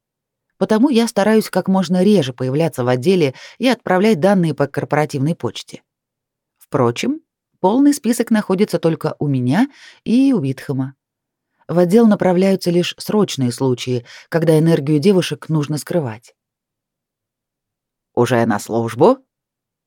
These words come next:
Виктор поднялся из-за стола регистратора и подвинул по столешнице чашку кофе, которую явно только приготовил для себя. «Вы —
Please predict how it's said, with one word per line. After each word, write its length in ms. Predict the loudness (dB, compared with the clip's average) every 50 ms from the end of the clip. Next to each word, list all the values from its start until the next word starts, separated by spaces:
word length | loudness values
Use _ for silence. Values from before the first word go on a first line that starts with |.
| _ _ _ _ -6
Виктор 380 | -4 -2 -2 -2 0 -2 -2 -2
поднялся 560 | 0 -2 0 0 0 0 0 0 0 -2 -4
из-за 120 | -2 -4
стола 300 | -4 -2 -2 0 0 0
регистратора 640 | 0 0 -2 -4 -4 -4 -2 -4 -2 -2 -4 -6 -6 -8 -12 -20 -20 -14 -6 -4
и 100 | -2 0
подвинул 460 | 0 0 0 2 2 4 4 4 2
по 100 | 0 -2
столешнице 600 | -4 -2 0 2 2 0 0 0 -2 -2 -4 -4
чашку 380 | -4 -2 -4 -4 -4 -6 -10 -6
кофе, 360 | -2 0 0 0 0 -4 -6
которую 400 | -4 -4 -4 -4 -4 -4 -4 -2
явно 380 | -2 0 0 0 0 0 -2 -2
только 300 | -2 -2 -2 0 -2 -2
приготовил 520 | 0 0 -2 -2 -2 -2 -2 -2 -2 -4
для 200 | -4 -6 -8 -8
себя. 360 | -8 -10 -10 -10 -10 -12 -14 _ _ _ _ _ _ _ _ _ _ _ _ _ _ _ _ _ _ _ _ _ _ _ _ _ _ _ _ _ _ _ _ _ _ -12
«Вы — 440 | -10 -6 -2 0 2 2 2 0